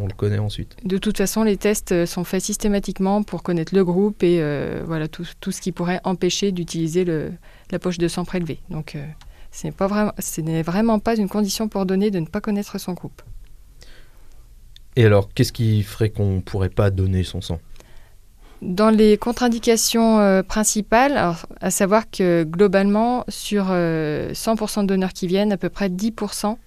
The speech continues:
Speaker 2: ont une contre-indication, donc vont se présenter et ne pourront pas donner leur sang.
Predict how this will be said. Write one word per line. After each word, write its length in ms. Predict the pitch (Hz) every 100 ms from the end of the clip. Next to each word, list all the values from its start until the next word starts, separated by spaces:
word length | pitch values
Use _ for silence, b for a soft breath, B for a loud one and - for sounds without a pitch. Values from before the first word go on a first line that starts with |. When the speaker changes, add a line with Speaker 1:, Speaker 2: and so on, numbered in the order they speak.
| b b b b -
Speaker 2:
ont 200 | 196 190
une 100 | 180
contre-indication, 720 | 202 208 214 202 202 - 156
donc 180 | 160
vont 140 | 165 202
se 120 | 202
présenter 540 | 180 190 175 170 240 -
et 80 | 190
ne 100 | 180
pourront 280 | 170 170 170
pas 160 | 220
donner 220 | 220 208
leur 200 | 190 180
sang. 160 | - 151